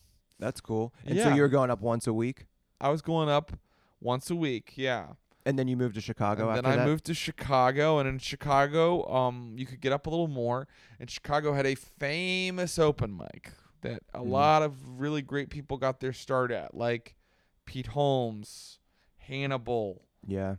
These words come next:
Speaker 2: uh, all these great Chicago guys. Kumail Nanjiani, who's a very good friend of mine.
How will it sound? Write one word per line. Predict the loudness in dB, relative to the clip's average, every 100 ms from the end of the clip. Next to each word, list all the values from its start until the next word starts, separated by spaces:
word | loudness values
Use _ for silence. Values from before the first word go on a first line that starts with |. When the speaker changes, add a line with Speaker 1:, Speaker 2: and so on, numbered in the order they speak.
| -6
Speaker 2:
uh, |
all | -2 0 0 -2 -2 -2 -2
these | -2 -6
great | -4 -4 -4
Chicago | -8 -4 -2 -2
guys. | -4 -6
Kumail | -6 -4 -2 -2 -2 -2 -4
Nanjiani, | -6 -6 -6 -4 -4 -4 -6
who's | -6 -6
a |
very | -4 -2 -4
good | -6 -8
friend | -6 -6
of | -4
mine. | -4 -4 -6